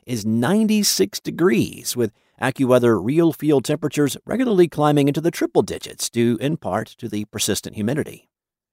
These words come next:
Lucia Heron, a shopkeeper who owns Greenworks Flowers, a floral shop located in the tunnel,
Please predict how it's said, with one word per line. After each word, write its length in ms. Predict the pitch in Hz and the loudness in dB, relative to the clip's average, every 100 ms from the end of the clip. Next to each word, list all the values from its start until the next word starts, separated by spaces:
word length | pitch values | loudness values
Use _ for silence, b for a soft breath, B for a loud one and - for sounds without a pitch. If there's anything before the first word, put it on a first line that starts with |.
| _ | _
Lucia 360 | - 190 269 247 | -2 0 2 2
Heron, 460 | 196 247 113 - - | 2 0 -2 -6 -4
a 200 | 101 92 | -2 0
shopkeeper 680 | - 135 131 - 117 - 123 | 0 0 0 -2 -6 -2 0
who 140 | 107 | 2
owns 340 | 113 107 98 | 2 2 0
Greenworks 680 | - 107 127 123 113 107 - | -4 -2 0 2 2 0 -4
Flowers, 500 | - 117 113 76 71 | 0 2 2 -2 -8
a 200 | 73 67 - | -12 -16 -16
floral 420 | - 117 107 92 | 0 4 4 2
shop 320 | - 90 87 90 | 2 0 0 0
located 480 | 107 120 104 92 | 0 2 0 0
in 140 | - 147 | -2 -2
the 80 | 113 | -4
tunnel, 360 | - - 127 | -6 -8 -8